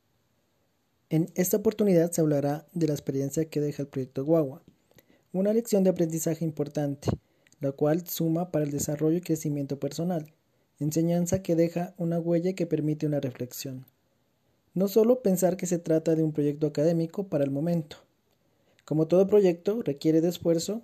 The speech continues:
dedicación y disciplina para alcanzar los objetivos previamente establecidos. Indudablemente es un adelanto a entornos reales que sin duda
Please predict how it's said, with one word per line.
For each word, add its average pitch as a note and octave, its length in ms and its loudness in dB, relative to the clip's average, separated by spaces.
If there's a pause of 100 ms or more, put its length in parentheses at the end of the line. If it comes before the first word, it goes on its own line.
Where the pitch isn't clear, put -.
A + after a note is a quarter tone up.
dedicación D#3 580 0
y F3 40 0
disciplina F3+ 540 -4
para D3 180 -2
alcanzar D3 540 -4 (340)
los E3+ 180 0
objetivos G3 560 0
previamente E3+ 540 2
establecidos. C#3+ 840 -6 (720)
Indudablemente G3 800 6
es D3+ 160 -2
un F3+ 120 2
adelanto F3 600 2
a F3 80 -2
entornos F3 500 2
reales F#3 380 2
que D#3+ 120 0
sin D#3 220 -2
duda E3+ 300 0